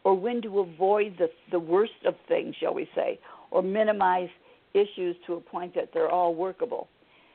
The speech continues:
Because given our, our personal birthday itself,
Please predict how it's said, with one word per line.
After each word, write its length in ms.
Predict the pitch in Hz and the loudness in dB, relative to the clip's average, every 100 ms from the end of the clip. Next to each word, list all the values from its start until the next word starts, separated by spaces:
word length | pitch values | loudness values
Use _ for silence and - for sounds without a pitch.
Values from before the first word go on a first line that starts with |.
| - | -12
Because 280 | 196 208 180 - _ - 214 165 | -2 0 0 -2 _ -18 -14 -2
given 240 | 254 294 | 0 2
our, 140 | 254 190 175 - - _ _ - | 0 -4 -10 -16 -20 _ _ -4
our 120 | 185 | -2
personal 560 | - 277 277 - 190 165 | -4 -10 -10 -10 -12 -10
birthday 800 | 156 185 196 - - 170 156 - | -4 -4 -4 -8 -2 0 0 -4
itself, 460 | - - 156 156 | -12 -8 -4 -4